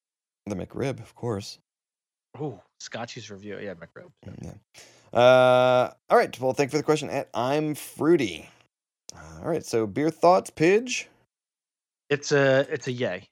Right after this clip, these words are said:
Speaker 2: I like my Belgian Strong dark ales. And it's got some spice to it. It's got some sweetness to it. It's boozy. It's a yay.
Speaker 1: Okay. Uh, and my Anchor Brewing Cri-, Merry Christmas, Happy New Year.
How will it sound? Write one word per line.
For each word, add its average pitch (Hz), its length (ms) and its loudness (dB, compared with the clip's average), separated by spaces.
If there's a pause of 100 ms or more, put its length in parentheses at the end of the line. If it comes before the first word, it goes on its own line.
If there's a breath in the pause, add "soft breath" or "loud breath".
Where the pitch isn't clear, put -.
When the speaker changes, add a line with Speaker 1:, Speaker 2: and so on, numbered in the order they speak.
(160)
Speaker 2:
I 107 340 -2
like 104 300 -8
my 104 400 -4
Belgian 104 320 -6
Strong 123 580 -4
dark 131 300 0
ales. 156 500 2 (680)
And 107 100 -10
it's 101 120 -16
got 110 220 -6
some 110 140 -14
spice - 440 -2
to 180 140 0
it. 175 60 0
It's 147 100 -6
got 120 160 -4
some 117 180 -8
sweetness 190 440 -4
to 180 240 -2
it. 156 80 0
It's 120 180 -4
boozy. 160 640 -2
It's 139 180 -6
a 104 40 -6
yay. 92 160 -10 (360)
Speaker 1:
Okay. 160 180 -10 (420 loud breath)
Uh, 113 220 4
and 120 180 0
my 123 280 2
Anchor 131 640 -2
Brewing 127 720 -2
Cri-, - 200 -8
Merry 110 220 -4
Christmas, 110 300 -8
Happy 110 220 -2
New 123 120 -2
Year. 123 300 -2